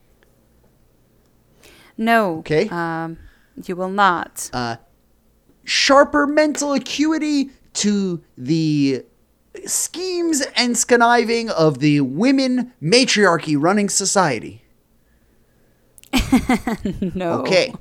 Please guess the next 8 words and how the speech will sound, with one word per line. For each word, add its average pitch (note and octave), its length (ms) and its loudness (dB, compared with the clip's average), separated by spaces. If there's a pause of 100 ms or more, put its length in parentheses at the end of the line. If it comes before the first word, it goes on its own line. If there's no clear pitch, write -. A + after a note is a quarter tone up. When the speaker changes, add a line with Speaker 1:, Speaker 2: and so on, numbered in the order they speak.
(240)
Speaker 2:
So, F#3+ 460 4 (360)
myths C4+ 640 0
busted, G3+ 680 4
everyone. D3+ 680 2 (640)
<laughs> - 760 -10 (1200)
Those E3 340 6
are F3 200 8
the D#3+ 100 0